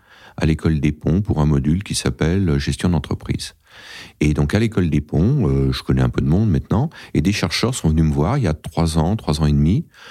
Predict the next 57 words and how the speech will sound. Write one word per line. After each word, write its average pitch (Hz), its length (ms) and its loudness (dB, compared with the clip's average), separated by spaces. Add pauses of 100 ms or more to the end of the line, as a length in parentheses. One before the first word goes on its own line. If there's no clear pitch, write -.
(160)
pour 85 120 2
me 87 40 2
parler 110 220 0
d'un 101 140 -2
projet 80 440 0
qu'ils 85 220 -2
avaient, 73 320 2 (400)
utiliser 120 460 0
les 90 100 2
structures 104 540 -2
grid 98 220 -2
shell 101 380 0
qu'ils - 160 -10
développaient. 78 460 0
Donc 87 240 0
en - 40 -4
fait, - 160 -2
c'est - 120 -4
des 78 140 2
grilles 104 500 0 (580)
en 76 100 0
matériaux 98 380 2
composites 87 540 -2
qui - 100 -2
peuvent - 200 0
prendre 101 300 0
tout 165 160 -4
un 135 80 0
tas 107 120 -2
de - 80 -10
formes 104 240 0
différentes, 98 480 0
mais 85 100 2
qui - 120 -4
ont 92 60 2
une 87 200 2
très - 240 -2
forte - 240 -4
résistance. - 680 -2 (560)
Et 90 140 2
leur 107 220 2
idée, 120 220 0
c'était 113 320 -2
de 104 120 0
les 101 120 2
mettre 110 260 0
au-dessus 143 200 0
des 131 100 2
bâtiments 110 460 0
pour - 160 0
végétaliser 113 580 0
les 117 100 2
bâtiments 98 440 0
et 113 40 0
rafraîchir 98 400 -2
la 101 100 2
ville. 78 280 -2